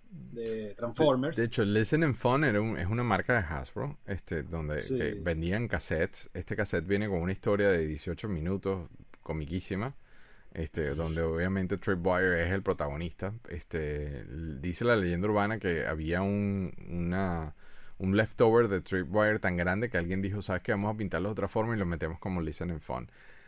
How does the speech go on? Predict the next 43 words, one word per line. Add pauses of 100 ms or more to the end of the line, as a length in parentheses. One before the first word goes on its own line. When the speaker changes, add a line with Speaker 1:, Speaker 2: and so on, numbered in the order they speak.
(120)
Speaker 2:
My
Little
Pony
Speaker 1:
<laughs>
Speaker 2:
hizo
lo
mismo,
by
the
way. (200)
Hay
unos
My
Little
Pony
Listen
and
Fun
también
que
son
Speaker 1:
Listen
and
Speaker 2:
súper,
Speaker 1:
Fun
también.
Speaker 2:
súper
difíciles
de
conseguir. (440)
Es
básicamente
el
mismo
Tripwire
de
la
versión
anterior,
que
es
ochenta
y